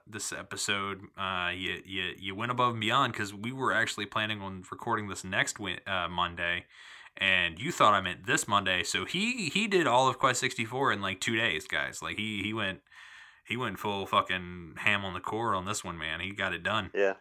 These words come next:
Speaker 2: When I get my, when I get determined, I'm just like, "Mm, just finish this bitch."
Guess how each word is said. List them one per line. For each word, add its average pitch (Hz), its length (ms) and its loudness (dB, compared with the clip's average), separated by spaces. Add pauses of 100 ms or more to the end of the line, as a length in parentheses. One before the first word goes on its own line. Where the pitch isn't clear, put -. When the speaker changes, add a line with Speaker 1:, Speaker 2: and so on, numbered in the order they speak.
(160)
Speaker 2:
When 117 140 2
I 135 60 8
get 139 100 8
my, 127 200 8 (120)
when 123 140 0
I - 20 2
get 139 140 6
determined, 120 360 0
I'm 107 80 -4
just 107 140 -4
like, 92 200 2
"Mm, 95 120 -12 (240)
just 110 120 -4 (1400)
finish 113 200 -2
this 90 220 -6
bitch." - 260 -8